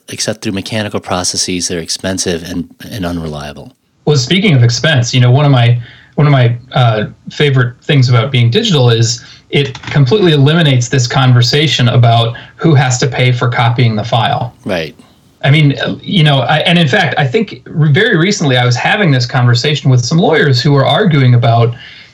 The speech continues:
Speaker 2: you know, my client wants a copy of their file and I'm not gonna give it to him until they pay me and blah, blah, blah, and ethics rules. And
Speaker 1: <laughs>
Speaker 2: I'm just like, you know, this, it, it was always my practice to give the client their entire file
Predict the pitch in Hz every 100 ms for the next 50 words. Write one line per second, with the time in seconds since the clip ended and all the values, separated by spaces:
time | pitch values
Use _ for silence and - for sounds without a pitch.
0 | _ 135 131 120 120 135 131 160 156 135
1 | 131 123 127 135 123 127 120 110 139 139
2 | 127 110 113 117 127 123 120 117 123 123
3 | - 120 117 123 104 120 147 139 113 107
4 | 120 - - - - 135 113 113 107 151
5 | 156 139 120 113 123 123 123 139 131 120
6 | 120 107 - - 127 - 170 185 - 190
7 | - - _ _ - - - 202 196 170
8 | 151 165 220 220 - 160 - 196 196 190
9 | 175 170 170 - 165 180 208 175 175 151
10 | 123 180 185 190 156 120 - 139 127 202
11 | 277 - 135 - 127 123 123 151 151 156
12 | 123 - 104 202 - - 127 147 127 127